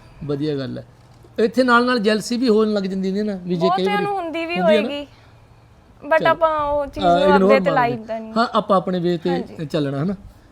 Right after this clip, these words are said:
Speaker 1: ਵਧੀਆ ਗੱਲਬਾਤ ਹੈ। ਤੇ ਇਹ ਹੋ ਗਿਆ। ਅੱਛਾ, ਹੁਣ ਜਿਹੜਾ ਤੁਸੀਂ ਕਿੱਥੇ ਖੇਡ ਕੇ ਆਏ ਸੀਗੇ?
Speaker 2: ਹੁਣ ਦਿੱਲੀ ਗਏ ਸੀ
Speaker 1: ਦਿੱਲੀ।
Speaker 2: ਅਸੀਂ, ਹਾਂਜੀ।
Speaker 1: ਦਿੱਲੀ ਜਿਹੜੀ ਗੇਮ ਹੋਈ ਹੈ, ਉਹ, ਉਹ ਕਿੱਦਾਂ ਦੀ, ਕੀ ਫਾਈਟ ਸੀ, ਕੀ ਗੱਲਬਾਤ ਸੀ ਉਹ?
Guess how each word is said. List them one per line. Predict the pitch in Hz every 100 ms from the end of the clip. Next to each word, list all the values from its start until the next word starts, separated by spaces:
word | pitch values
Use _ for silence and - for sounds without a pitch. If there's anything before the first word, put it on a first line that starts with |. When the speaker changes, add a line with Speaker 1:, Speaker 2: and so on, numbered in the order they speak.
| _ -
Speaker 1:
ਵਧੀਆ | 143 147 165
ਗੱਲਬਾਤ | 151 143 139 139 139
ਹੈ। | - _ _
ਤੇ | 202 214
ਇਹ | 208
ਹੋ | 196 190
ਗਿਆ। | 180 185 - _ _ _ - -
ਅੱਛਾ, | 196 240
ਹੁਣ | 233 233
ਜਿਹੜਾ | 175 202 226
ਤੁਸੀਂ | 220 196 196 196 196 208 - _ -
ਕਿੱਥੇ | 196 190 214 196 202 -
ਖੇਡ | 185 185
ਕੇ | 196
ਆਏ | 180
ਸੀਗੇ? | - 302 - -
Speaker 2:
ਹੁਣ | 311 320
ਦਿੱਲੀ | 302 285 294
ਗਏ | 269 226
ਸੀ | -
Speaker 1:
ਦਿੱਲੀ। | 170 160 135
Speaker 2:
ਅਸੀਂ, | - -
ਹਾਂਜੀ। | 226 214 175
Speaker 1:
ਦਿੱਲੀ | 135 185 208 247
ਜਿਹੜੀ | 214 247 196
ਗੇਮ | 196 202
ਹੋਈ | 180 170 170
ਹੈ, | 143 135 - - _ -
ਉਹ, | 226 262 240
ਉਹ | 208
ਕਿੱਦਾਂ | 190 233 190
ਦੀ, | 233 226 208 180
ਕੀ | 220 226
ਫਾਈਟ | 175 180
ਸੀ, | 151 196
ਕੀ | 196 180
ਗੱਲਬਾਤ | 175 170 160
ਸੀ | -
ਉਹ? | 180